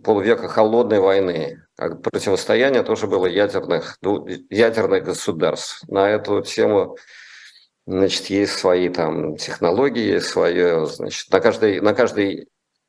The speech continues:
яд есть свое противоядие. И я рад, что, ам, а,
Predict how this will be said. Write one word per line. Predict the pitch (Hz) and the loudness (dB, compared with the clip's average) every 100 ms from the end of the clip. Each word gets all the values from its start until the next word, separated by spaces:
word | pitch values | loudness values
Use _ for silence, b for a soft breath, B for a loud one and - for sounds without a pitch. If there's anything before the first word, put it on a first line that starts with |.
| _ | _
яд | 98 92 131 131 - | -10 2 4 4 0
есть | 110 - | -4 0
свое | 101 98 | 2 2
противоядие. | - 92 85 90 90 85 71 73 58 - _ B B B B _ _ _ | -2 -4 0 0 2 0 0 -4 -6 -10 _ B B B B _ _ _
И | 95 | 0
я | 101 107 104 | 4 4 6
рад, | 110 156 165 | 6 4 2
что, | - - - 120 120 110 101 92 90 82 - _ _ | -4 -8 -2 2 4 4 4 4 0 -4 -12 _ _
ам, | 101 95 92 92 90 90 90 90 _ _ _ _ _ _ _ _ _ _ _ _ _ 101 | 0 2 2 0 -2 -4 -6 -18 _ _ _ _ _ _ _ _ _ _ _ _ _ 0
а, | 98 95 92 92 90 85 | 2 4 2 2 0 -2